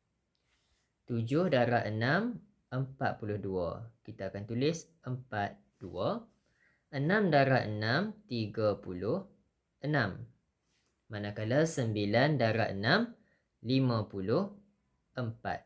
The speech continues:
Selesai pada baris yang pertama. Baris yang kedua, kita akan darab dengan satu. Tiga darab satu, kita akan dapat tiga.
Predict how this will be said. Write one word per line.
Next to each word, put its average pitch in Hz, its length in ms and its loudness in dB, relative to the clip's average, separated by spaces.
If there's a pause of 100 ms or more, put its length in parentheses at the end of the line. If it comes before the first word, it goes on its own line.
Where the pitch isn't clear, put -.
(1000)
Selesai 180 720 0 (400)
pada 113 240 0
baris 113 320 -2
yang 107 80 -6
pertama. 110 480 -2
Baris 175 400 0
yang 170 80 0
kedua, 156 480 2
kita 139 320 -4
akan 123 240 -4
darab 107 400 0
dengan 113 320 -4 (240)
satu. 135 560 -4 (640)
Tiga 185 320 2
darab 165 320 4
satu, 185 480 -2
kita 127 320 0
akan 110 240 0
dapat - 280 -6
tiga. 131 520 2